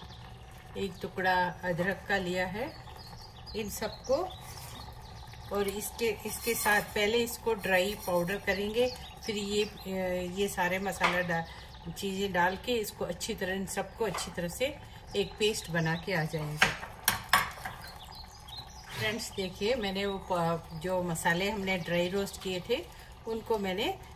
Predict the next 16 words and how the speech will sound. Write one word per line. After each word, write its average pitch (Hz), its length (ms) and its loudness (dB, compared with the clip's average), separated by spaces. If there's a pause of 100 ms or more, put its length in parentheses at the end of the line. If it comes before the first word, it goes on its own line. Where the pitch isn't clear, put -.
(160)
अच्छी 196 260 -4
तरह 196 200 4
से 214 160 4
ऐसे 233 380 2 (460)
roast 202 300 2
कर 185 160 4
लिया 175 260 4
है, 226 240 2
अ, - 1300 -2
mixer 220 400 2
जार 202 280 8
में 240 200 2
powder 185 320 4
कर 202 180 2
लिया 226 240 6
है। 214 200 2